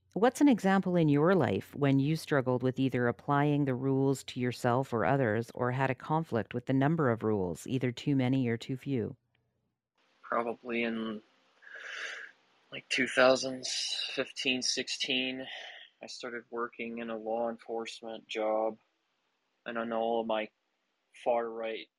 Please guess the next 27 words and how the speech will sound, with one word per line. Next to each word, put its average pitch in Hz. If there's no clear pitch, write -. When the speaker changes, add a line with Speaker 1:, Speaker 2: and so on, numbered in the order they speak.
Speaker 2:
Christian 117
conservative 113
values 110
had 110
to 110
be 104
removed 120
entirely. 117
I 123
had 120
to 117
rethink 117
everything 117
<clears throat> -
because 127
criminal 131
justice 123
system 117
in 113
America 113
has 113
nothing 110
to 104
do 107
with 107
the 104
religious 113